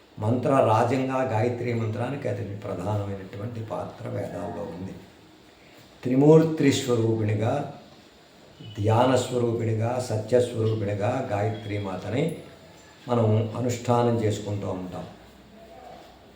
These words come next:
త్రిమూర్త్యాత్మకంగా, బ్రహ్మ విష్ణు శివాత్మకంగా, సత్య ధ్యాన స్వరూపంగా ఆ యొక్క గాయత్రీ మాతను మనం ఆవాహన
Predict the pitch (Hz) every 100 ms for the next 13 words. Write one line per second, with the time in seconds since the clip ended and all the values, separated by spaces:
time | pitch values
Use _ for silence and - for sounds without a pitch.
0 | - - - - - - - - 117 131
1 | 139 135 - 120 113 113 117 101 101 104
2 | 104 104 107 110 113 110 117 107 107 110
3 | 107 - 104 95 101 104 123 - - -
4 | - - - 123 - 139 143 104 104 107
5 | 117 113 107 104 - 101 104 131 147 -
6 | - - - - - - 117 117 117 110
7 | 104 101 113 - 113 110 107 107 98 95
8 | 101 101 101 101 92 104 107 - - -
9 | - - 101 113 113 107 104